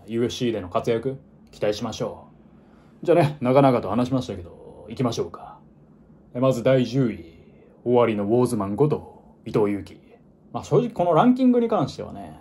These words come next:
下位から決めるっていうのは難しいんですけどね。うん、決めるときはね、普通に、おー、じゃあ一、二位って感じで上から決めてるんですけど、でも発表するときは下からっていうね。まあ、そうなるよね、そら。ランキングだもんね。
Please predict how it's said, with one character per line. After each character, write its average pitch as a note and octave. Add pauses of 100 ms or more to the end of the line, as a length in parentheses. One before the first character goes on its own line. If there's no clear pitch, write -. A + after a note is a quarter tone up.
(300)
下 C#4+
位 -
か B2
ら G#2
決 -
め B2
る D3+
っ -
て -
い G2+
う -
の F2+
は -
難 C#3+ (140)
し C#3+
い -
ん -
で G2
す F2
け -
ど -
ね。 - (500)
う G#2+
ん、 G2+
決 A3
め B3+
る C4+
と C#4+
き -
は F2
ね、 F2
普 -
通 B2
に、 B2
お D3
ー、 C3
じ F3+
ゃ -
あ A#2
一、 A#2
二 A2+
位 G#2
っ -
て G2
感 F#2+
じ F#2+
で G2
上 D3+
か D3+
ら D3+
決 D3+
め C#3+
て C3
る A#2+
ん A2
で F#2+
す F2+
け E2+
ど、 - (440)
で A#3
も -
発 -
表 C#3
す D3
る D3
と F3
き G#3+
は A2+
下 -
か G2+
ら F#2
っ -
て -
い -
う -
ね。 - (220)
ま D3+
あ、 -
そ A3
う -
な F#3
る G#3+
よ E3+
ね、 B2+
そ G#2
ら。 F2
ラ B2+
ン C#3+
キ D#3
ン D3+
グ C#3
だ A2
も F2+
ん F2
ね。 F2+